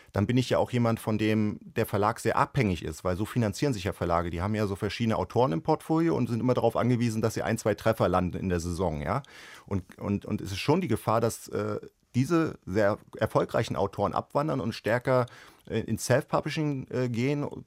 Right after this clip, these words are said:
so nach dem Motto, da kriege ich einen höheren Anteil, kann ich leichter Geld verdienen. Insofern wird das sehr ernst genommen und die Verlage bewegen sich da auch langsam.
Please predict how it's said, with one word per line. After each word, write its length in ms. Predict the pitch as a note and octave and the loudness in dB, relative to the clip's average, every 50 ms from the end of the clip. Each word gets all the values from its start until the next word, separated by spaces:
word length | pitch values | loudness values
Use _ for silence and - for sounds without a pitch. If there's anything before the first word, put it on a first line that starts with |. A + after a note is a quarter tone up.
| - - | -18 -14
so 180 | - - B2 | -6 -2 0
nach 140 | A#2 A#2+ - | 0 0 0
dem 160 | - B2 A2+ | 0 0 2
Motto, 280 | A2+ A#2 A#2+ - B2 A2 | 2 2 2 0 0 0
da 200 | A#2 A2+ F#2 F2+ G2 - - - - - | 2 2 0 0 -2 -8 -12 -14 -16 -10
kriege 200 | - - A#2+ A2 | -6 -6 -4 -4
ich 60 | A2 | -2
einen 100 | A2 G#2+ | 0 2
höheren 220 | A#2 A2+ A2 G#2+ | 4 4 4 4
Anteil, 400 | D#2 F#2 D3 E3 - - B2 C3+ | 4 2 0 0 2 2 2 2
kann 180 | B2+ - C3 B2 | 2 2 2 2
ich 120 | A#2 G#2+ | 2 2
leichter 320 | A2+ A2 A2+ - - A#2 G2+ | 2 0 0 0 0 2 4
Geld 180 | A2+ A#2 B2 | 4 4 4
verdienen. 400 | - - A2 D#2 D#2+ E2+ D2+ D2 - - - - - - | 4 2 0 0 0 -2 -4 -6 -8 -12 -20 -20 -14 -10
Insofern 400 | - F#2+ G#2+ A#2 - C#3 B2+ B2+ | -6 -2 -2 0 2 4 4 4
wird 100 | B2 A#2+ | 4 4
das 140 | B2+ A#2+ - | 4 2 2
sehr 160 | - A#2+ F#2+ | 4 2 4
ernst 280 | C#2 G2 B2+ C#3 - - | 6 4 4 2 0 -4
genommen 380 | - E3+ E3 E3 E3 E3+ F3 E3+ - - - - - - | -2 0 2 4 2 2 0 -2 -6 -12 -20 -20 -18 -6
und 180 | - - A#2 A2+ | -2 0 0 0
die 60 | B2 | 2
Verlage 400 | - C3+ A#2 A2 A2 B2+ B2+ B2 | 2 4 6 6 6 6 6 4
bewegen 320 | G#2+ G#2 G2 G#2+ A#2+ C3 | 2 4 4 6 6 6
sich 160 | A2 G#2+ G2 | 6 4 4
da 120 | - - - | 2 0 0
auch 140 | - - - | 0 0 -2
langsam. 460 | E2+ E2 E2 E2+ D#2 D#2+ D#2 D#2+ | -2 0 0 0 0 -2 -2 -4